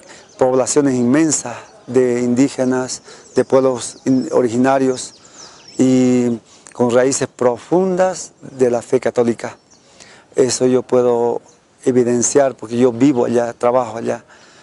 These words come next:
Y otra cosa, que en, hace años allá los franciscanos eran numerosos. Hoy día estamos casi en cada parroquia, yo franciscano debía vivir en comunidad,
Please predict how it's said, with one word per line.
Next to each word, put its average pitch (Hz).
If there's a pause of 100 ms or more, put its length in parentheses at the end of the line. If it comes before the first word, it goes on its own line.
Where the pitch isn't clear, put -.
(200)
Y 127
otra 123
cosa, 127 (720)
que 127
en, 123 (120)
hace 131
años 156 (360)
allá 131
los 139
franciscanos 135
eran 135
numerosos. 127 (400)
Hoy 131
día 139
estamos 139 (200)
casi 143
en 135
cada 147
parroquia, 143
yo 143
franciscano 139
debía 135
vivir 139 (600)
en 135
comunidad, 127